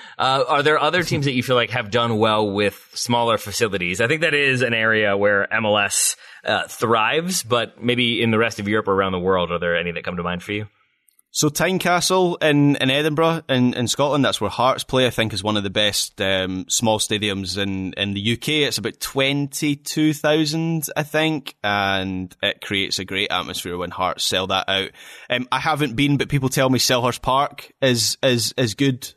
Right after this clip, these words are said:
Speaker 2: for an atmosphere, kind of a little bit weird in that all four stands are completely different, um, which is what you were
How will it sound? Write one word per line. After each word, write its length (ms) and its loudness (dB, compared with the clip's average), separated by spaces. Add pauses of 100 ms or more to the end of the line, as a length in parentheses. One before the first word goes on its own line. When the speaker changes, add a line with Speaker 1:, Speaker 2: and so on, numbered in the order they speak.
Speaker 2:
for 180 0
an 80 2
atmosphere, 500 0
kind 340 2
of 220 0 (500)
a 80 0
little 180 2
bit 160 0
weird 340 4
in 100 6
that 80 4
all 260 4
four 220 2
stands 460 2
are 200 4
completely 600 0
different, 720 0
um, 300 0
which 180 -2
is 160 -6
what 220 -2
you 100 2
were 180 2